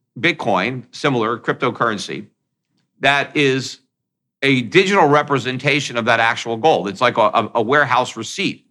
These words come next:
an I O U for gold. And then if I wanted to give you some of my gold, I wouldn't have to ship you my bar. I could just send you my tokens, you know, over the internet.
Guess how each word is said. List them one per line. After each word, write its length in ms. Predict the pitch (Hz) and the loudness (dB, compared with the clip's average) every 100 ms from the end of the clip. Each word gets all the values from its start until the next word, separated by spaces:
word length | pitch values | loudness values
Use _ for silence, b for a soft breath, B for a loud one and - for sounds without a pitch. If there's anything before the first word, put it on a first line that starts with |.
| - | -8
an 80 | - | -2
I 260 | - 143 139 | 2 2 2
O 100 | 123 | -2
U 200 | 127 117 | -4 -6
for 160 | - | -6
gold. 360 | 127 196 - - b b b b b | 0 2 0 -6 b b b b b
And 220 | 143 131 | -2 2
then 460 | 180 208 139 131 - _ _ | 2 2 0 -2 -8 _ _
if 200 | 143 151 | -2 2
I 200 | 151 190 | 2 4
wanted 320 | 175 160 143 | 4 2 2
to 60 | 123 | -4
give 280 | 107 160 135 | -2 -2 0
you 200 | 135 123 | -4 -4
some 240 | - 147 | -2 0
of 80 | 123 | 2
my 160 | 117 110 | 0 2
gold, 480 | 151 160 92 - - _ _ | 2 2 2 -4 -14 _ _
I 100 | 135 | 0
wouldn't 280 | 170 202 139 | 4 4 4
have 160 | 139 139 | 0 -2
to 100 | - | -6
ship 380 | - - 185 151 | -4 0 -2 -2
you 160 | 127 | -4
my 200 | 113 107 95 | 0 0 0
bar. 540 | 120 151 95 87 - _ _ _ | 2 4 2 0 -10 _ _ _
I 100 | 139 | -2
could 180 | 147 160 | 0 0
just 420 | 143 139 - - | 0 -4 -6 -14
send 400 | - - 175 185 | -8 -2 0 0
you 380 | 131 127 135 135 _ _ | -2 -2 -4 -8 _ _
my 260 | 117 127 131 | -2 0 2
tokens, 680 | 123 208 214 104 131 127 - 151 | 2 0 2 -4 -4 -10 -12 -6
you 100 | 131 | -2
know, 160 | 110 | 0
over 180 | 135 131 | 0 0
the 140 | 131 | 0
internet. 460 | 160 180 87 104 | 0 0 0 -4